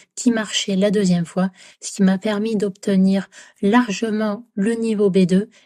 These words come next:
J'ai même dépassé mes objectifs et j'ai pu me retrouver avec un score supérieur à B deux. Et justement, pendant toutes ces années de préparation, j'ai toujours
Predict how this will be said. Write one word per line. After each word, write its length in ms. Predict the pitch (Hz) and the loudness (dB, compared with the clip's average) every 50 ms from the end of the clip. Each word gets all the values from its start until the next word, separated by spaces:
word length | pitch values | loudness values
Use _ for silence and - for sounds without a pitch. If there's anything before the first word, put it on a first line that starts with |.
| _ _ - | _ _ -2
J'ai 220 | 196 180 180 185 | -2 0 2 4
même 260 | 190 190 185 180 175 | 4 4 4 2 2
dépassé 540 | 170 233 233 240 240 240 208 - - 233 202 | 2 2 0 2 0 -4 -4 -2 -2 0 2
mes 180 | 185 185 185 185 | 4 4 4 4
objectifs 640 | 202 180 185 175 156 - - 208 214 - - - _ _ _ _ - - _ _ | 4 2 2 0 -2 -4 -6 -6 -6 -8 -10 -20 _ _ _ _ -20 -20 _ _
et 80 | _ 208 | _ 0
j'ai 160 | 180 175 190 | 2 2 0
pu 160 | 185 - - | -2 -2 -2
me 80 | 208 190 | -2 -2
retrouver 640 | 190 196 190 - - _ 202 185 175 196 220 247 - _ _ _ _ _ _ _ _ _ | -2 -2 -6 -6 -8 _ -4 0 0 0 -2 -2 -8 _ _ _ _ _ _ _ _ _
avec 340 | - 190 180 196 190 - 196 | -2 0 0 0 0 0 -2
un 80 | 185 | 0
score 520 | 170 - - - - 214 226 233 - - - _ _ _ _ _ _ _ _ _ _ _ _ _ _ _ | 0 0 -2 -2 -4 -4 -4 -4 -8 -16 -20 _ _ _ _ _ _ _ _ _ _ _ _ _ _ _
supérieur 680 | _ - - - 262 247 - 214 202 190 208 233 247 233 | _ -2 0 0 0 -2 -4 -8 -6 -6 -2 -2 -2 -2
à 80 | 202 202 | -2 -4
B 120 | 185 180 202 | -4 -2 -4
deux. 240 | 190 175 175 160 147 _ _ _ _ _ _ _ _ _ _ _ | -4 -4 -6 -12 -14 _ _ _ _ _ _ _ _ _ _ _
Et 100 | 202 185 | 2 4
justement, 580 | 180 208 220 - - 233 214 220 226 220 214 | 4 2 0 -2 -4 -6 -4 -4 -6 -6 -8
pendant 300 | 190 - 190 185 175 175 | -4 -2 0 0 0 0
toutes 240 | 170 - - - 247 | -4 -8 -10 -10 -6
ces 400 | - - - - 208 196 196 185 | -2 -2 -2 0 0 0 0 2
années 220 | 190 190 196 196 185 | 2 4 4 2 0
de 80 | - | -2
préparation, 680 | - - 240 233 220 208 196 185 180 - - 208 208 202 - - - - _ | -4 -6 -4 -2 -2 -2 -2 0 -2 -2 -4 -4 -8 -10 -12 -20 -20 -20 _
j'ai 200 | - 202 170 185 | -4 0 0 2
toujours 360 | 180 - - 240 226 - 240 | 0 4 2 2 2 2 -4